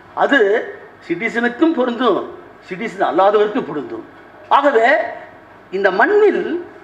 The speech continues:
refugee சொல்ற, refugee right is a fundamental right-னு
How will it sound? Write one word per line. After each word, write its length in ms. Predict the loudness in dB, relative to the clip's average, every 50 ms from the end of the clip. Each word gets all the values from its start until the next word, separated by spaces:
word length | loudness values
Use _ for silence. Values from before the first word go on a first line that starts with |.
| -20 -20 -20 -20 -20 -20 -20 -20 -12 -4 0
refugee 600 | 0 0 0 2 2 2 2 2 2 2 2 2 2
சொல்ற, 200 | 0 2 2 2 2
refugee 580 | 2 0 0 -2 0 0 0 0 2 2 2 4
right 280 | 4 2 2 2 0 2
is 160 | 0 2 2
a 80 | 2 0 0
fundamental 360 | 0 0 2 2 2 2 2
right-னு 320 | 2 2 2 2 2 2